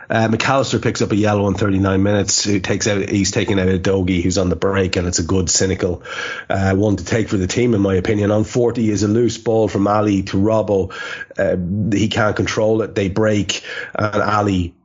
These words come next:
does the business by saving Richarlison's effort, and he actually holds the ball one-handed. That's how good this lad is.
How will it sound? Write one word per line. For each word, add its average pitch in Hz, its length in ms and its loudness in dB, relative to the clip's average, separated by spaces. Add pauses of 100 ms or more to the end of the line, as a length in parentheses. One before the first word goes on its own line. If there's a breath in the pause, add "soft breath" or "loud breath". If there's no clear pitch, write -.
(120)
does 101 220 -2
the 98 60 -2
business 92 320 0
by 95 100 -2
saving 92 380 0
Richarlison's 90 880 0
effort, 92 480 -2 (100)
and 95 220 2
he 92 120 2
actually - 360 0
holds 98 540 0
the - 60 -2
ball 87 440 0 (240 loud breath)
one-handed. 87 760 2
That's 92 260 0
how 87 160 0
good 85 340 0
this 87 200 0
lad 87 260 2
is. 87 360 0